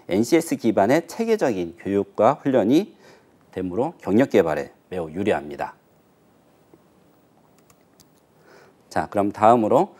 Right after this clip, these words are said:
과정평가형 교육 훈련 기간 및 기간의 장점들을 알려드리겠습니다. 이, 여태까지 말씀드린 거는 학습자 중심의 말씀이었고요.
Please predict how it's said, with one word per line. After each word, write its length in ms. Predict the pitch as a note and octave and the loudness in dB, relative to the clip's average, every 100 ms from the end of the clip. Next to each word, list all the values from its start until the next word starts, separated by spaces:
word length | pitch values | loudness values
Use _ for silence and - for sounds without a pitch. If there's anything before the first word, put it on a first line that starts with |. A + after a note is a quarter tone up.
| - | -20
과정평가형 840 | - - D3+ F#3 F#3 F3+ C#3 C3+ A#2 | -8 -2 0 0 -4 0 0 0 -2
교육 360 | F#2+ A#2 C#3 | 0 0 0
훈련 300 | - E3+ E3+ | -6 -4 -2
기간 340 | D3+ G2 F#2 F#2 | -2 0 0 0
및 220 | C#3+ - _ _ | -2 -4 _ _
기간의 560 | _ G2+ G2+ F#2+ F#2+ - | _ -8 -6 -6 -8 -10
장점들을 840 | - F2+ - C3+ B2+ F#2+ E2 D2+ - | -10 -8 2 4 4 2 -2 -6 -6
알려드리겠습니다. 1200 | F2 E2 - _ - F2+ F2+ - D#2 D2 E2+ - _ _ _ _ _ _ | -6 -4 -6 _ -14 -8 -6 -6 -10 -4 -4 -4 _ _ _ _ _ _
이, 120 | E2 F2 _ _ - _ _ _ _ - | -20 -20 _ _ -20 _ _ _ _ -6
여태까지 440 | G#2+ E3 D#3 D3+ | 0 2 4 4
말씀드린 560 | B2+ G#2 C3+ B2 A2 G#2+ | 2 2 2 2 2 2
거는 500 | G2 G2+ G#2+ A2+ A#2 | 2 2 0 0 -2
학습자 520 | - - - - C#3+ | -8 -10 -6 0 0
중심의 600 | G#2+ F2+ F2+ E2 D#2 C#2+ | 0 -4 -4 -6 -6 -10
말씀이었고요. 760 | D2+ - F2+ D2+ - A#2 C3 | -10 -6 -4 -4 -2 0 0